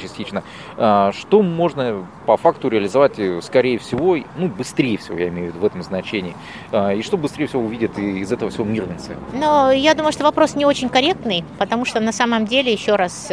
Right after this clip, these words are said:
Speaker 2: всегда у всех городов должны быть стратегические планы, планы, которые глядят далеко вперёд. Э,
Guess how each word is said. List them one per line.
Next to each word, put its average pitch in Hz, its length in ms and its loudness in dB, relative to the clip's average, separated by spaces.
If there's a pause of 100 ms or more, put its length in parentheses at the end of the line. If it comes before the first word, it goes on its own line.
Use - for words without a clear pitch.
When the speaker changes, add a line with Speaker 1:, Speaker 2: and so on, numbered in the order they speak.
(100)
Speaker 2:
всегда 208 680 2
у 180 100 -2
всех 190 260 -2
городов 190 460 2 (400)
должны 202 380 2
быть 226 120 -2
стратегические 180 760 -6
планы, 160 340 -4
планы, 208 300 0
которые 185 600 0
глядят 180 380 2
далеко 185 300 0
вперёд. 170 380 0 (720)
Э, 196 340 6